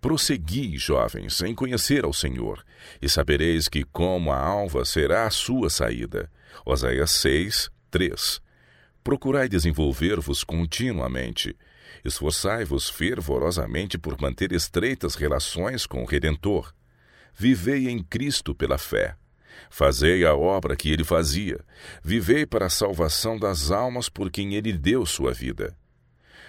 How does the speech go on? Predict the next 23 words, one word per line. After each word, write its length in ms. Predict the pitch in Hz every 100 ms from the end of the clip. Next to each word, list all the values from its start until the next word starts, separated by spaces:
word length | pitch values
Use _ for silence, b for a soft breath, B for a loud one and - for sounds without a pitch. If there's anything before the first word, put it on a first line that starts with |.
| B
Buscai 360 | 117 - - 156
ajudar 440 | 135 101 104 131 -
por 180 | 95 78
todos 320 | 110 98 80
os 140 | 71
meios 360 | 69 95 110 80
aqueles 480 | 67 85 90 85 -
com 160 | 76
quem 160 | 82 78
chegardes 800 | - 73 69 85 110 82 71 67
em 80 |
contato. 640 | 62 73 71 98 82 - 82 _ _ _ _ b b b b _
Conversai 560 | 139 139 147 - 160 139
com 180 | - 60
vosso 380 | 80 92 -
irmão 360 | 69 69 85 127
mais 240 | 104 69
velho, 400 | - 98 69 - - B B B
o 120 | 71
qual 400 | - 82 90 101
completará 720 | - 62 - 69 65 64 82
vossa 400 | 78 73 - 60
educação, 800 | 76 82 76 64 - 90 101